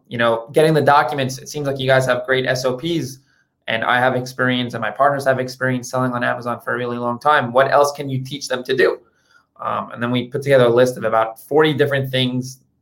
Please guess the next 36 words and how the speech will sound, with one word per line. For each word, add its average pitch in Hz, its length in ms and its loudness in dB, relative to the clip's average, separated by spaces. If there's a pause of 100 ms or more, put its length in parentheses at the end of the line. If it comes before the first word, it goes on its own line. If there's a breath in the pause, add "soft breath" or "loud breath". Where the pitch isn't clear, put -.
that 113 380 -2 (540)
we 120 120 -10
can 175 280 0
train 135 220 0
our 120 100 4
virtual 117 300 0
assistants - 480 -12
to - 140 -16
do. 120 140 -10 (400 soft breath)
And 117 120 -12
we 117 80 -8
started 123 320 0
training 120 320 -4
them, 120 340 -4 (120)
taking 127 260 -2
them 127 220 2
to, - 120 -10
you 123 80 0
know, 123 80 0
to 123 80 -8
the 113 120 -4
next 123 320 0
level. 123 440 2 (340 loud breath)
Um, 110 220 0
and 120 120 2
that's 135 160 4
what 147 100 0
we've 139 120 2
done. 143 380 2
We 117 120 -10
have 113 80 -6
about 117 300 0
twenty 135 220 -6
beta 123 260 -2
testers 117 400 -8
now 110 340 -4